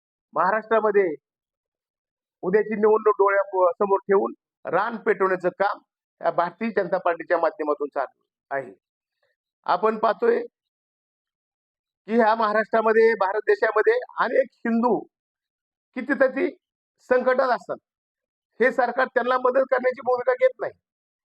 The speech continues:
पण बांगलादेशाचं निमित्त पुढं करून आता म-, निवडणुकीच्या तोंडावर ह्या महाराष्ट्रामध्ये जाती दंगली पेटवायचं काम ह्या भारतीय जनता पार्टीच्या माध्यमातून चालू आहे. आता उद्या निलेश राणे ह्या इंदापूरमध्ये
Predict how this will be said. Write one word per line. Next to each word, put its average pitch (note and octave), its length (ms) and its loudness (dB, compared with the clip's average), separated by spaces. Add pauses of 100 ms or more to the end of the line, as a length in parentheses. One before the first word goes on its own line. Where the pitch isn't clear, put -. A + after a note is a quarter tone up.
(220)
पण G3 160 -2
बांगलादेशाचं A3+ 880 0
निमित्त A3 380 -4
पुढं G3+ 220 0
करून G#3 300 2 (1000)
आता F#3 260 0
म-, G3+ 160 2
निवडणुकीच्या A3 600 2
तोंडावर G3 520 0
ह्या F3+ 260 -6
महाराष्ट्रामध्ये F#3 840 0 (140)
जाती E3+ 260 -2
दंगली F3+ 300 -2 (200)
पेटवायचं F3 380 0
काम - 300 -4 (640)
ह्या F3+ 100 2
भारतीय F3 340 -4
जनता F3 240 0
पार्टीच्या D#3+ 420 -2
माध्यमातून D3 460 -2
चालू C3+ 260 -4
आहे. G#2+ 160 -14 (1200)
आता G#3+ 200 0
उद्या A#3+ 480 2 (520)
निलेश A#3+ 380 0
राणे A3+ 300 2
ह्या G#3+ 100 4
इंदापूरमध्ये G#3 640 0